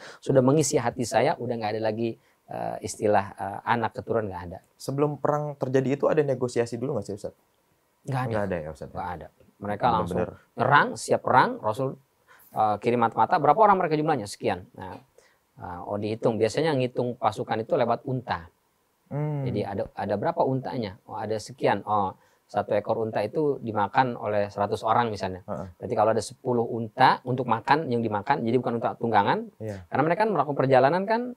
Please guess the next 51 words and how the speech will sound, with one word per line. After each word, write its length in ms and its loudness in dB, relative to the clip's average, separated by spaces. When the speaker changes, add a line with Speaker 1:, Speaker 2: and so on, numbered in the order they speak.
Speaker 1:
pasti 300 -2
makan 320 4
dong, 200 0
Speaker 2:
Pasti 100 -4
makan, 140 -2
Speaker 1:
lapar 200 2
dong, 180 0
Speaker 2:
motong 140 -2
Speaker 1:
gitu. 120 -6
Speaker 2:
unta, 200 -4
ya, 120 -10
Speaker 1:
Dan 140 -2
zaman 200 -2
Speaker 2:
pasti. 100 -2
Speaker 1:
itu 80 -2
belum 200 2
ada 260 0
rest 200 -6
area 360 8
kan. 260 2
Speaker 2:
<laughs> 400 -20
Speaker 1:
Jadi 100 -2
makannya 380 2
dari 160 6
mana 260 4
tuh? 280 0
Nah, 160 -8
mereka 220 2
bawa 280 10
tuh, 160 2
bawa 180 2
Speaker 2:
Iya. 80 -2
Speaker 1:
kambing, 560 2
Speaker 2:
Oh. 320 2
Speaker 1:
bawa 200 -2
unta. 380 2
Speaker 2:
Bekalnya 120 2
Speaker 1:
Nanti 160 6
Speaker 2:
itu 120 6
Speaker 1:
mereka, 200 4
Speaker 2:
ya? 100 4
Speaker 1:
bekalnya 380 6
itu. 200 10
Speaker 2:
Oh. 160 -6
Speaker 1:
Nah, 120 2
mereka 260 4
sembelih, 500 6
masak, 480 4
<laughs> 40 2
makan. 340 -4
Ya. 160 -20